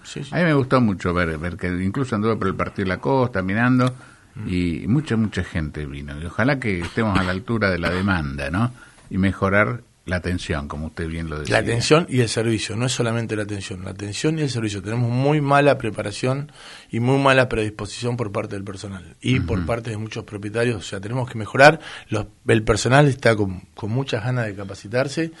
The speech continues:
Speaker 1: y salimos con una cantidad de capacitaciones importante a partir de junio, de
Speaker 2: Ujú.
Speaker 1: julio.
Speaker 2: Bien, bien. Bueno, y ya empezaron los otros trabajos que tienen que ver con la formación y todo eso,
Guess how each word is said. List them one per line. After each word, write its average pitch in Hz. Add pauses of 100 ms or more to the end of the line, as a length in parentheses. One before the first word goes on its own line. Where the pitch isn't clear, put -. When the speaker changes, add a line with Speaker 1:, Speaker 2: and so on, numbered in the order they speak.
(340)
Speaker 1:
y 104
salimos 113
con 107
una 98
cantidad 107
de 113
capacitaciones 104
importante 98
a 92
partir 95
de 95
junio, 95 (160)
de 107
Speaker 2:
Ujú. 101
Speaker 1:
julio. 120 (680)
Speaker 2:
Bien, 82 (180)
bien. 85 (500)
Bueno, 123 (340)
y 123
ya 131
empezaron 110
los 98
otros 110
trabajos 139
que 104
tienen 110
que 104
ver 110
con 92 (300)
la 92
formación 113
y 98
todo 101
eso, 123